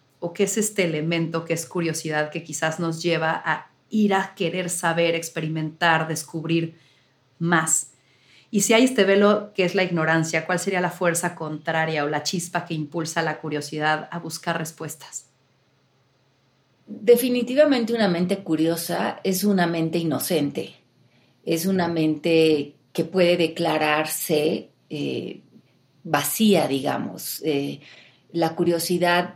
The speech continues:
Speaker 2: es la puerta a, a la respuesta de no sé. No sé qué es lo mejor para mí, no sé qué es lo mejor para otros, no sé qué significa esta situación.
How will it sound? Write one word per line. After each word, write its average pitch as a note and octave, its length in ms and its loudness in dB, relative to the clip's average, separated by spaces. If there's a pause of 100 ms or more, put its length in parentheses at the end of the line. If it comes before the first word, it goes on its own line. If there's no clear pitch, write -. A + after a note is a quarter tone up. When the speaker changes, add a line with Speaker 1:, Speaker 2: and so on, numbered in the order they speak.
Speaker 2:
es E3+ 300 -2
la E3+ 200 0
puerta E3+ 720 0
a, C#3 600 -10 (160)
a D3 240 -2
la D3+ 160 4
respuesta E3 500 0
de D#3+ 120 4
no E3+ 220 0
sé. - 420 0 (720)
No G3 280 6
sé F#3+ 320 2
qué F#3 80 0
es E3+ 100 0
lo E3+ 80 2
mejor D#3+ 300 -2
para D3 180 2
mí, D#3+ 160 0
no D#3 140 -2
sé - 160 -6
qué D#3 80 -6
es - 80 -6
lo D3+ 60 -2
mejor D3 300 -4
para D3 280 -2
otros, D3 280 -2
no F3 180 0
sé F3+ 260 -2
qué E3+ 80 -4
significa D3 520 -4
esta - 160 -10
situación. D#3 800 -4